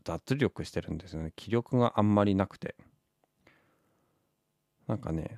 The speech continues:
あの頃は、まあ、ノートとか、ポッドキャストとか、YouTubeとか、いろいろこう自分の発信物を作って、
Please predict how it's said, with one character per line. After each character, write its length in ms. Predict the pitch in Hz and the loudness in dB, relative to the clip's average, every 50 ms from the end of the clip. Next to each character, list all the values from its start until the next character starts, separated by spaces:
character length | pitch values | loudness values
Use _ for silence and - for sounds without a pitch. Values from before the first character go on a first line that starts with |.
| - - | -12 -6
あ 60 | - 196 | -2 -2
の 80 | 131 | -2
頃 260 | - - 156 143 110 | -2 0 2 2 4
は、 140 | 87 87 - - | 4 2 0 -2
ま 140 | 90 87 | -2 0
あ、 20 | 87 | 2
ノ 220 | 92 113 117 104 | 4 6 6 4
ー 40 | 87 | 2
ト 120 | - - | -2 -8
と 140 | - - - | -12 -12 -14
か、 300 | _ - 95 87 80 - - | _ 0 0 0 0 -2 -6
ポ 140 | - 87 | -8 -8
ッ 40 | - _ | -8 _
ド 100 | - 92 | -12 -8
キ 80 | - 107 | -4 -4
ャ 60 | 98 | -4
ス 60 | - | -4
ト 100 | - 101 | -6 -12
と 100 | - - | -14 -14
か、 320 | - - - 87 80 - - - - | -6 -2 0 0 0 -2 -6 -6 -4
YouTube 520 | 90 90 87 - - 95 87 82 - - | -2 -2 -2 -2 -2 -4 -4 -4 -6 -10
と 100 | - - | -12 -10
か、 280 | - - 85 80 - - - _ _ _ _ - - _ - - - - _ - | -4 -4 -4 -4 -4 -8 -14 _ _ _ _ -20 -20 _ -20 -20 -20 -20 _ -4
い 120 | 98 95 | -2 2
ろ 160 | 104 113 120 | 4 4 4
い 20 | 123 | 4
ろ 100 | 127 113 | 2 0
こ 180 | - - 113 | 2 2 2
う 20 | 107 | 2
自 180 | 98 92 98 | 4 2 2
分 220 | 92 101 117 120 120 | 2 4 4 4 4
の 100 | 117 110 | 4 2
発 280 | - - 101 98 - | 2 -2 -6 -4 -4
信 340 | - - 123 123 123 120 117 - - - _ - _ _ - _ - _ _ _ _ _ _ _ _ _ - | -2 2 4 4 4 4 2 0 -6 -20 _ -20 _ _ -20 _ -20 _ _ _ _ _ _ _ _ _ -4
物 280 | - 101 - - - 90 | -4 -4 -4 -2 -2 0
を 160 | 85 78 - - _ _ _ _ | 0 0 -2 -10 _ _ _ _
作 220 | - - - 113 | -18 -8 -6 -6
っ 20 | - _ _ _ - | -6 _ _ _ 0
て、 280 | 95 90 82 - - | 2 2 2 0 -4